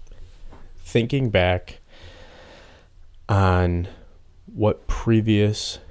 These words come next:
generations had to deal with, you know, you, you look not that far back,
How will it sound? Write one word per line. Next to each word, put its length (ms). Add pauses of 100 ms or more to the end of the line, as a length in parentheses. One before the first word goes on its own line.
(540)
generations 920 (280)
had 260
to 80
deal 360
with, 300 (1080)
you 80
know, 120
you, 360
you 240
look 400 (1200)
not 360
that 360
far 200
back, 420